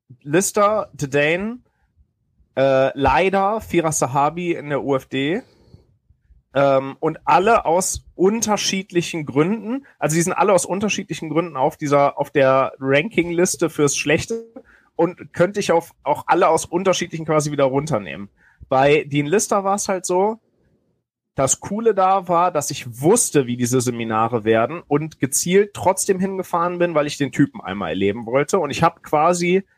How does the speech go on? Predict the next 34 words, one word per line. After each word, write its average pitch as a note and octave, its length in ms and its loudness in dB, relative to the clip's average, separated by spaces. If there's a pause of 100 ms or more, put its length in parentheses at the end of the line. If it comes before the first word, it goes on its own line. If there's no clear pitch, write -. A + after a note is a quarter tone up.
(160)
genau D#3 600 2
bekommen, F3+ 640 -2
was D3+ 200 0
ich - 100 -4
haben C3+ 220 2
wollte. G#2 220 0
Ich G2+ 120 -8
wollte D3+ 240 0
Dean B2+ 240 -6
Lister F3+ 320 0
Seminar G3+ 480 -2
erleben G#3+ 480 -2 (240)
und F3 140 2
ich E3 140 -2
wollte E3+ 280 2
einmal D#3+ 200 0
von D#3+ 200 -4
Dean D3+ 140 0
Lister D3+ 300 2
geenkelockt G3 600 -2
werden, G3+ 360 0 (220)
habe D#3 160 2
ich - 120 -8
beides D3 300 2
bekommen, F3 480 -2
also D3 200 -2
sind D3 160 0
quasi D3+ 280 0
so C#3+ 160 0
hundert F#3 280 0
Prozent D#3 280 -2
meiner C3+ 200 -2
Erwartungen D#3+ 460 0
erfüllt, F#3+ 420 2